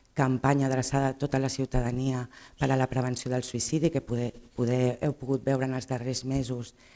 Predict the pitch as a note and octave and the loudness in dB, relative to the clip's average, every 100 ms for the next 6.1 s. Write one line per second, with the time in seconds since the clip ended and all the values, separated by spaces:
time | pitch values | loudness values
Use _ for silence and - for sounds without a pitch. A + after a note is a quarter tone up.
0 | _ - C3+ B2+ - B2+ B2 C#3 C3+ - | _ 0 4 4 4 2 4 4 4 0
1 | B2 A#2+ B2 A#2+ B2+ C3 B2 B2 A#2+ B2 | -6 -4 -6 -4 -4 -4 -4 -6 -6 -6
2 | - C#3 C3 D#3 D#3+ D3+ D3 - _ _ | -6 -6 -4 -2 0 -2 -6 -12 _ _
3 | _ - - _ _ _ _ _ _ _ | _ -20 -20 _ _ _ _ _ _ _
4 | _ _ _ _ _ - D#3 E3+ D#3+ D3+ | _ _ _ _ _ -2 0 2 2 6
5 | D3+ D3 D3+ D3 C#3+ C#3 C#3 C#3 C#3+ B2+ | 8 8 8 6 4 2 4 4 4 2
6 | - | -2